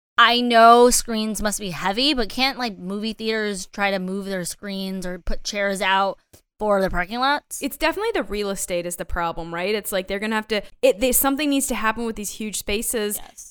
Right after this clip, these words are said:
Speaker 2: Because I don't know if, if until we have a vaccine, if they're gonna be up and running again. It just looks very bleak. And even the theaters in the Midwest, like, they're not at a hundred percent capacity.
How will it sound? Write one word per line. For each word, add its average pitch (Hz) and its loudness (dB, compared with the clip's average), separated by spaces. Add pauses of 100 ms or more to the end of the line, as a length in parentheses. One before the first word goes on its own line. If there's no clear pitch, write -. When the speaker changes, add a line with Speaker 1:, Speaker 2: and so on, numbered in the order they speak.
(140)
Speaker 2:
Because 254 6
I 226 0
don't 269 0
know 247 2
if, - -2
if 214 0
until 220 -2
we 233 0
have 214 -4
a 214 -6
vaccine, 202 -4
if 196 -6
they're 196 -4
gonna 190 -6
be 185 -6
up 190 -2
and 185 -2
running 214 -4
again. 170 -4
It 175 -4
just - -8
looks 202 -10
very 190 -2
bleak. 202 -6
And 240 0
even 294 0
the 311 0
theaters 247 0
in 233 -2
the 220 2
Midwest, 202 4
like, 196 -4
they're 233 0
not 262 2
at 247 0
a 214 -2
hundred 202 0
percent - 0
capacity. 202 0